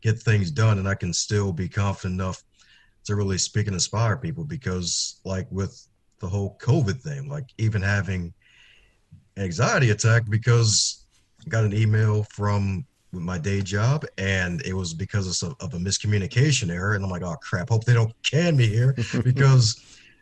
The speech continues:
Speaker 1: the whole side hustle thing that dried up for a bit. And it's like, I don't really have it to where it's matching or at least exceeding the day job costs. And it's like, crap, if something stupid happens and I don't have medical insurance, then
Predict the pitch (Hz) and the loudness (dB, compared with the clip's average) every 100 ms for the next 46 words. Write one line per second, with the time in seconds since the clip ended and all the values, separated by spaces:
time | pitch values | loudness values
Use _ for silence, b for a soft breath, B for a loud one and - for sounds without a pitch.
0 | - 113 131 117 165 190 151 120 107 120 | 0 4 6 6 2 2 2 2 0 2
1 | 117 113 98 123 120 165 185 147 127 98 | 4 4 4 4 4 4 0 2 4 4
2 | 117 120 113 110 104 98 110 113 113 104 | 2 2 0 0 -2 0 2 2 0 0
3 | 123 117 98 110 110 107 - _ _ _ | 2 4 4 4 4 2 -2 _ _ _
4 | _ _ - 113 113 110 - 98 110 110 | _ _ -2 0 4 2 2 2 2 2
5 | - 104 95 85 98 101 98 - - - | 2 0 -2 -6 -4 -4 0 0 -2 -6
6 | _ - - - 151 160 135 95 117 175 | _ -10 -6 -2 0 2 2 2 0 0
7 | 135 101 78 127 85 87 110 - - b | 0 -2 -4 -6 -6 -4 -6 -8 -12 b
8 | b b b b - 95 104 - 82 - | b b b b -10 -4 -2 -2 -6 -8
9 | - - - 80 - 117 90 - 135 151 | -4 -2 -2 -2 0 0 0 0 0 0
10 | 98 95 92 98 95 95 - - - 95 | 0 0 -2 -4 -4 -4 -6 -10 -10 -8
11 | 92 104 92 127 151 104 85 - 90 - | -2 -2 2 2 2 0 -4 -4 -6 -4
12 | 95 | -6